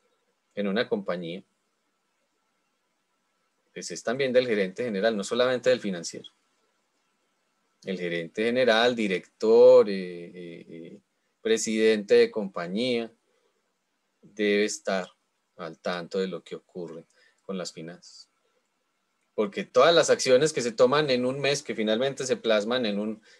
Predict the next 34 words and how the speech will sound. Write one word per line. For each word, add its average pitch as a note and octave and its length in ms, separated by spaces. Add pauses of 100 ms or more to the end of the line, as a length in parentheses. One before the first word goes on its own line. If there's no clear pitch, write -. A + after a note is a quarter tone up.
(120)
en A2 80
unos A#2+ 220
estados A2 500
de A#2 100
resultados, G#2 680
en G2 100
un, G#2+ 160
en G#2+ 240
unos A#2+ 160
estados A2 360
financieros, A2 760 (260)
¿sí? B2 240 (1500)
Es G#2 240
de A#2+ 80
las C#3 160
decisiones G#2+ 540
que A2+ 80
tomó, A2 260
¿quién? D#3 160
La B2 80
gerencia F#2+ 400
general. E2+ 340 (240)
De F2+ 200
él E2 80
depende. B2+ 340 (180)
O A2+ 120
el G#2 80
director, G#2 560
o G2 100
como F2 240
el, F2+ 180
el F2+ 140
cargo A#2+ 340
que, F#2 180